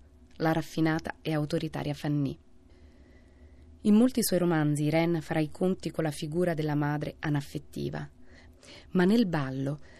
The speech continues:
L'abisso che divide madre e figlia e le rende rivali di vita e di giovinezza si concretizza in una vendetta smisurata da parte della quattordicenne Antoinette nei confronti di sua madre,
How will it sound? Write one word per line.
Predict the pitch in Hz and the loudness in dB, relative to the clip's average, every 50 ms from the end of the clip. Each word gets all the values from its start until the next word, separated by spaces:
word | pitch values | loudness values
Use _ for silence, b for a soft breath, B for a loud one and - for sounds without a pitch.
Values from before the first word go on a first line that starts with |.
| B - - | B -4 -2
L'abisso | 185 180 175 175 240 262 - - - - | 0 0 2 4 4 4 4 2 0 -2
che | - 175 | -4 -4
divide | 160 170 175 208 170 165 | -4 -2 -2 0 0 0
madre | 156 165 180 208 240 208 208 196 | 0 0 0 0 0 0 0 -2
e | 160 | -4
figlia | - - - - 165 147 143 139 - 139 135 | -4 -8 -8 -8 -6 -6 -6 -6 -6 -6 -6
e | 139 | -4
le | 143 151 151 | -2 -2 0
rende | 170 190 208 202 185 165 | 0 0 2 2 2 2
rivali | 160 180 202 180 202 196 175 160 151 143 139 139 - | 2 0 0 0 0 0 0 0 -2 -4 -6 -8 -8
di | - 151 | -8 -8
vita | 147 160 196 220 208 - 160 | -4 -2 -2 -2 0 0 -2
e | 156 | -2
di | 151 156 143 | 0 -2 -2
giovinezza | 143 156 151 165 170 185 196 - - - - 208 B B B B B B | -2 -2 0 0 0 0 0 -2 -4 -4 -6 -6 B B B B B B
si | - - - 214 - | -10 -6 -4 -4 -2
concretizza | - - 214 220 220 - - 190 175 165 - 180 185 190 185 175 - 190 196 - - | 0 0 0 0 0 -2 -2 -2 -2 -2 -4 -6 -8 -8 -6 -6 -6 -6 -8 -6 -2
in | 175 175 | 0 0
una | 180 175 175 175 | 2 2 2 2
vendetta | 170 175 180 180 185 214 - - - 180 170 | 2 2 2 2 0 -2 -4 -4 -4 -4 -4
smisurata | 147 156 170 185 202 208 180 190 175 165 147 135 135 143 - 156 147 147 B B B B B B | -2 0 2 2 2 2 0 0 -2 -2 -2 -4 -4 -6 -6 -6 -8 -8 B B B B B B
da | - 165 | -8 -6
parte | - 175 180 - - - | -4 -4 -6 -4 -4 -4
della | 143 147 151 151 147 | -4 -2 -4 -4 -6
quattordicenne | 143 - 156 - - - 160 - - 165 151 - - 170 160 160 151 147 147 | -6 -8 -8 -6 -6 -6 -6 -6 -6 -8 -6 -4 -2 -2 0 0 -2 -2 -2
Antoinette | 147 151 147 - 160 165 165 165 190 - - - b b b b b b b - | -4 -4 -4 -4 -2 -2 0 -2 -2 -6 -8 -14 b b b b b b b -2
nei | 180 180 | 0 0
confronti | 175 - 196 202 - - 233 233 240 - 185 | 0 0 -2 -4 0 2 2 2 2 0 -2
di | 175 175 | -2 0
sua | - - 170 | 0 0 0
madre, | 170 160 135 139 143 143 - 151 | 0 0 -2 -2 -4 -6 -6 -8